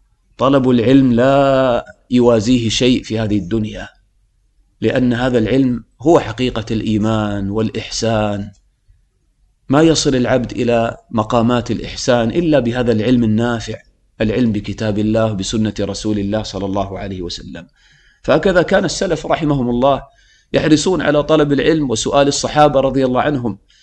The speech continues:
فجاء يسأل عن مسألة، مسألة المسح على الخفين، يريد العلم، فقال:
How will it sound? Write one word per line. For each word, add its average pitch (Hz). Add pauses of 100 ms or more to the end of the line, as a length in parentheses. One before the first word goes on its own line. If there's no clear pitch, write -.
(160)
فجاء 175
يسأل 180
عن 202
مسألة، 185 (140)
مسألة 165
المسح 165
على 170
الخفين، 175 (1080)
يريد 135
العلم، 160 (1700)
فقال: 160